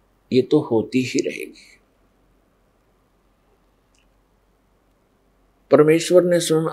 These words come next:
आकर हमें जानकारी दी, वो हम सभी आत्माओं के सृजनहार हैं,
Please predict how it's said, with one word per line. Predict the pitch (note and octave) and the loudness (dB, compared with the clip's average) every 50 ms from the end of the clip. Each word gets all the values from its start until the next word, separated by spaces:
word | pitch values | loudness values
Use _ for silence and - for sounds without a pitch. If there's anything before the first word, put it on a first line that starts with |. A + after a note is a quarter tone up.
| G2+ | 0
आकर | B2 C3 C#3 C3+ - D#3+ D#3 | 0 0 0 0 0 -2 -2
हमें | C#3+ - C#3 C3+ C3 C3 B2 A#2+ A2+ - A#2+ | -2 -4 -4 -4 -2 -2 -2 -4 -6 -8 0
जानकारी | A#2 B2+ C3 C3 C3 B2+ A#2 - A#2+ B2 - - - | 2 4 4 4 2 0 0 2 2 2 2 0 -4
दी, | - - B2+ - D3+ D#3 - - _ _ _ _ _ _ _ _ _ _ _ _ _ _ _ _ _ _ _ _ _ _ _ _ _ _ _ _ _ _ _ _ - - _ _ _ _ _ - | -6 -8 -8 -8 -8 -10 -14 -20 _ _ _ _ _ _ _ _ _ _ _ _ _ _ _ _ _ _ _ _ _ _ _ _ _ _ _ _ _ _ _ _ -20 -20 _ _ _ _ _ 0
वो | B2 C3+ D3+ D#3 | 4 4 4 4
हम | D3+ C#3 C#3+ C#3+ C#3 C3+ | 4 2 -2 -2 -2 -2
सभी | B2+ - - C#3+ C3 C3 D3 D#3 E3+ E3 - - - - | -4 -2 0 2 2 2 4 4 4 4 2 0 -2 -2
आत्माओं | B2 B2+ B2 B2 - B2+ B2 B2 B2 A#2+ A#2 A#2 B2 B2 A2 | 0 0 0 0 -2 -2 -2 -2 -2 -2 -2 -2 -4 -4 -4
के | - C3 C3 C3+ C#3 - - - - _ _ _ _ _ _ _ _ _ _ _ _ _ _ _ _ _ - | -2 0 2 2 2 0 -2 -4 -10 _ _ _ _ _ _ _ _ _ _ _ _ _ _ _ _ _ -12
सृजनहार | - - B2+ B2+ - A2+ A#2 C#3+ C#3+ D#3 D#3 D3 B2 B2 G2+ - - - | -2 2 2 2 2 2 2 2 2 2 2 0 0 0 0 0 -2 -4
हैं, | G2+ - - - C3 | -8 -16 -18 -20 -20